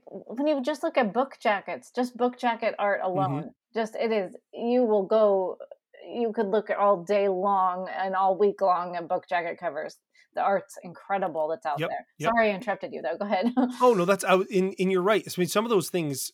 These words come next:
Speaker 2: from other sides, they stand out so much, right?
Speaker 1: Mm.
Speaker 2: That you're like, "This is just, like," like, w-, y-, you see different products, a product you'd never want, but you look at that packaging, you're just like,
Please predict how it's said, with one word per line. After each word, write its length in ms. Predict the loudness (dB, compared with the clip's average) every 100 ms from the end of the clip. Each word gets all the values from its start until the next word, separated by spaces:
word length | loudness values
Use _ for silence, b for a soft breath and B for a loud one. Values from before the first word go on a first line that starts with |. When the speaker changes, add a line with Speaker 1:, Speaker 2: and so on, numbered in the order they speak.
| _
Speaker 2:
from 220 | -6 -4
other 300 | -2 -4 -4
sides, 400 | -4 -4 -4 -6 -6
they 120 | -6
stand 340 | -2 -2 2
out 240 | 4 2 0
so 300 | -4 -2 -2
much, 340 | -4 -6 -12
right? 240 | -10 -10 -12 -10
Speaker 1:
Mm. 320 | -8 -8 -8
Speaker 2:
That 80 | -6
you're 140 | -4 -2
like, 220 | -4 0
"This 220 | 0 0
is 100 | -4
just, 400 | -2 -2 -2 -4 -4
like," 300 | -4 -6 -18 _ _ _ _ -8
like, 180 | -8 -8 _
w-, 540 | -12 -10 -8 -8 -6 -6
y-, 60 |
you 100 | -4
see 200 | -4 -4
different 280 | -2 -2 0
products, 300 | 2 2 0
a 40 | -4
product 320 | 0 0 0
you'd 100 | -2
never 200 | 0 0
want, 200 | 0 0
but 120 | -2 -6
you 60 |
look 140 | -6 -4
at 60 |
that 140 | -6 -6
packaging, 480 | -8 -8 -10 -8 -8
you're 80 | -8
just 160 | -12
like, 120 | -14